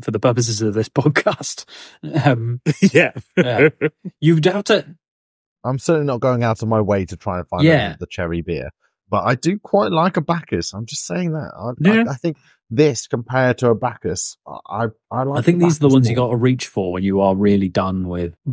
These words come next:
Speaker 1: a particular, but if you,
Speaker 3: Mm.
Speaker 1: yeah. If you want to move on from a
Speaker 2: I just
Speaker 1: session beer that you've had a lot of,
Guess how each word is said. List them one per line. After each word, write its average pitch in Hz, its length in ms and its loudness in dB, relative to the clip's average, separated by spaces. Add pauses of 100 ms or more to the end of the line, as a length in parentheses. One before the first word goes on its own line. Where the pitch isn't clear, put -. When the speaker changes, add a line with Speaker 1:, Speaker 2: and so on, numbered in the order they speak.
Speaker 1:
a 123 80 2
particular, 117 540 0
but 107 160 -4
if 101 140 -2
you, 87 80 2
Speaker 3:
Mm. 87 240 -10
Speaker 1:
yeah. 92 380 0 (1120)
If 117 60 -2
you 147 60 4
want 147 100 0
to 135 60 2
move 135 340 6
on 90 360 0
from 110 180 -2
a - 20 -2
Speaker 2:
I 92 100 0
just - 100 4
Speaker 1:
session 107 300 2
beer 87 240 -4
that 87 80 -8
you've 92 120 -8
had 92 100 -8
a 90 60 -10
lot 92 280 -8
of, 87 360 -16